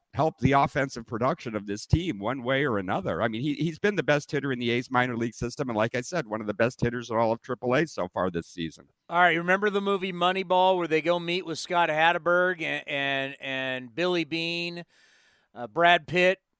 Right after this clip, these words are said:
Speaker 2: says, "Oh, it's easy to play first base, right, Wash?" And Wash goes, "It's extremely hard." All right, it's easy to,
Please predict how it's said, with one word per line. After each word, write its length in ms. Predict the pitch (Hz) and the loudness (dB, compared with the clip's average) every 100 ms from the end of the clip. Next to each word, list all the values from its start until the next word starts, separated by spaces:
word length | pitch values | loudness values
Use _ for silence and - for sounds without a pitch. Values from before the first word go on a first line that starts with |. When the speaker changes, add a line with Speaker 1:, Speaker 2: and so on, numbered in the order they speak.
| _ | _
Speaker 2:
says, 360 | - 185 175 170 | -2 2 2 4
"Oh, 160 | 294 | 6
it's 120 | 240 - | 6 4
easy 300 | 330 311 254 | 0 2 0
to 100 | 208 | 0
play 220 | 165 175 | 2 2
first 320 | 151 156 - | 2 -6 -2
base, 260 | 175 143 123 | -2 -2 0
right, 280 | 160 196 | 2 2
Wash?" 440 | 190 202 214 233 - | 4 4 6 4 -2
And 80 | 160 | 2
Wash 300 | 156 160 - | 4 4 2
goes, 240 | 160 135 | -2 0
"It's 180 | 156 143 | -2 -4
extremely 640 | 143 - 160 160 151 139 | -10 -10 -8 -6 -6 -6
hard." 360 | 131 135 123 104 | -2 0 0 -2
All 160 | 113 277 | 2 6
right, 180 | 262 | 6
it's 140 | 277 - | 6 4
easy 460 | - 381 120 131 | 6 6 4 0
to, 80 | - | -2